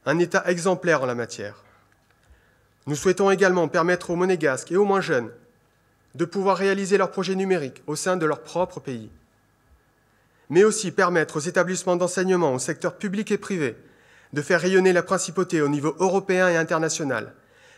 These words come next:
par la réalisation de vidéos éducatives sur des sujets divers et variés. Mais aussi et surtout l'idée est de démocratiser le savoir, de permettre à tous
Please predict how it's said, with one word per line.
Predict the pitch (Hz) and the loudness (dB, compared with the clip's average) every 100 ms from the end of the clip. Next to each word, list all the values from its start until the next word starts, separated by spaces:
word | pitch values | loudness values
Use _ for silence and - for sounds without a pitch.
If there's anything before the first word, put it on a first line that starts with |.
| - | -6
par | 135 | -4
la | 131 | -4
réalisation | 127 175 202 180 185 - | 0 0 0 0 -2 -2
de | 180 | -4
vidéos | 147 160 165 | -4 -2 0
éducatives | 160 170 180 175 185 180 | 0 -2 -4 -4 -6 -8
sur | 156 | -6
des | 151 | -6
sujets | - 151 156 | -8 -6 -6
divers | 139 147 143 135 | -6 -4 -4 -4
et | |
variés. | 127 117 107 - _ _ _ _ _ _ _ _ _ _ _ - | -6 -6 -12 -16 _ _ _ _ _ _ _ _ _ _ _ -8
Mais | 123 | -4
aussi | 156 156 160 | -4 -6 -8
et | |
surtout | 139 147 - | -8 -10 -12
l'idée | 135 143 131 117 - _ _ _ _ _ _ _ _ _ - | -10 -6 -6 -8 -14 _ _ _ _ _ _ _ _ _ -12
est | |
de | 117 | -10
démocratiser | 123 139 151 151 135 135 | -6 -4 -4 -6 -8 -8
le | 139 | -10
savoir, | - 131 110 107 - _ _ _ _ _ | -8 -8 -8 -12 -18 _ _ _ _ _
de | 120 143 | -6 -2
permettre | 170 160 160 170 | 0 0 -2 -2
à | 165 | -4
tous | - 156 - - | -4 -8 -8 -8